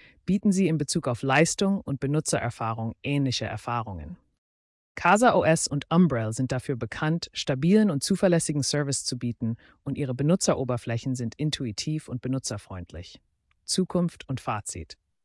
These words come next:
Insgesamt bieten Casa O S und Umbrel Nutzern eine hervorragende Möglichkeit, ihre eigenen Heimserver zu betreiben.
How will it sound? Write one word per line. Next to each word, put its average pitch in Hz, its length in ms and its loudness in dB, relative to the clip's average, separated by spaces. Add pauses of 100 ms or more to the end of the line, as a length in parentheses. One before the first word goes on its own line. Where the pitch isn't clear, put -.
(960)
Insgesamt 175 680 4
bieten 131 260 -2
Casa 180 440 6
O 160 100 4
S 160 200 2
und 127 120 -6
Umbrel 139 340 0
Nutzern 143 420 0
eine 113 240 -4
hervorragende 165 680 4
Möglichkeit, 123 760 -4
ihre 131 260 -6
eigenen 160 460 4
Heimserver 127 500 0
zu - 160 -6
betreiben. 87 600 -10